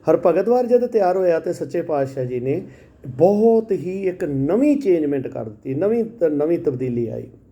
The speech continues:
ਹਰਭਗਤ ਦਵਾਰ ਦੇ ਅੰਦਰ। ਉਹ ਤਬਦੀਲੀ ਕੀ ਸੀਗੀ? ਆਵੇ ਤੁਸੀਂ ਵੇਖਿਆ, ਫੋਟੋ ਵੇਖ ਰਹੇ ਜੋ, ਉਸ ਵੇਲੇ ਸੱਚੇ ਪਾਤਸ਼ਾਹ ਜੀ ਨੇ ਦਰਬਾਰ ਬਣਦਿਆਂ ਸਾਰੀ ਉੱਨੀ ਸੌ ਇਕਾਹਠ ਦੇ ਵਿੱਚ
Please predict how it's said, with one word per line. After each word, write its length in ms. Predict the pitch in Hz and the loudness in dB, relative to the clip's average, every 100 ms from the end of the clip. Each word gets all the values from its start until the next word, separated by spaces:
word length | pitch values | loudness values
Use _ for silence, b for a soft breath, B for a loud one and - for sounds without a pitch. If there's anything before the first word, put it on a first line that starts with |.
| _ - 143 | _ -6 -2
ਹਰਭਗਤ 300 | 139 135 120 | 0 0 0
ਦਵਾਰ 220 | - - | -4 -8
ਦੇ 200 | - - | -10 -10
ਅੰਦਰ। 180 | - - - b b b b - | -12 -18 -20 b b b b -4
ਉਹ 60 | 180 | 2
ਤਬਦੀਲੀ 400 | 220 233 240 240 | 2 4 0 0
ਕੀ 220 | 226 226 | 0 0
ਸੀਗੀ? 280 | 220 139 143 | 0 0 2
ਆਵੇ 180 | 151 | 2
ਤੁਸੀਂ 280 | 165 - 147 | 0 -4 -2
ਵੇਖਿਆ, 340 | 139 135 156 147 | -2 0 -2 0
ਫੋਟੋ 300 | 143 131 147 | -2 -2 0
ਵੇਖ 220 | 139 131 | 0 0
ਰਹੇ 160 | 127 | 0
ਜੋ, 180 | 127 127 - B B B 170 | 0 -2 -6 B B B 4
ਉਸ 240 | 202 202 | 6 6
ਵੇਲੇ 220 | 180 165 | 2 0
ਸੱਚੇ 300 | 151 143 170 | -2 -4 -4
ਪਾਤਸ਼ਾਹ 440 | 165 143 131 131 139 | -2 -2 -2 -2 -4
ਜੀ 160 | 131 | -2
ਨੇ 240 | 123 127 127 B B | -2 -4 -8 B B
ਦਰਬਾਰ 340 | 156 156 160 156 | 2 4 4 2
ਬਣਦਿਆਂ 460 | 131 147 151 170 | 0 -2 -2 -4
ਸਾਰੀ 340 | 160 147 139 147 | -2 -2 -2 -2
ਉੱਨੀ 140 | 139 | -4
ਸੌ 140 | 135 139 | -6 -6
ਇਕਾਹਠ 260 | 143 147 | -4 -4
ਦੇ 120 | 139 | -2
ਵਿੱਚ 460 | 135 123 127 123 120 | -2 -2 -4 -6 -6